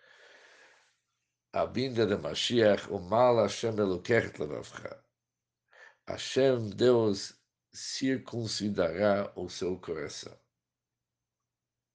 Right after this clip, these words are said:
Para sentir o Leman Hayech, que Deus é quem literalmente é toda a sua vida, isso precisa Hashem nos ajudar para fazer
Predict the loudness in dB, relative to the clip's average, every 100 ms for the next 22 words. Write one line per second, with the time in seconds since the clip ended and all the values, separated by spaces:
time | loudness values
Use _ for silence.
0 | _ _ _ _ _ _ _ -20 -20 -20
1 | -20 -20 -20 -20 _ _ _ _ _ -2
2 | 2 2 0 -6 -10 2 6 6 6 4
3 | 2 4 2 2 2 2 6 4 4 -8
4 | _ _ -16 -14 0 4 4 4 -2 -4
5 | -6 -6 -4 -4 0 0 -2 -4 -6 -6
6 | -10 -8 -10 -12 _ 4 6 6 4 2
7 | 0 -4 -2 -2 -2 -4 -4 -6 -6 -8
8 | -8 -6 -8 -6 -8 -4 -4 0 2 2
9 | 0 -8 -4 0 2 0 -4 -16 _ -20
10 | _ -4 0 2 2 -2 0 4 4 4
11 | -2 -2 -4 -4 -4 2 2 2 -4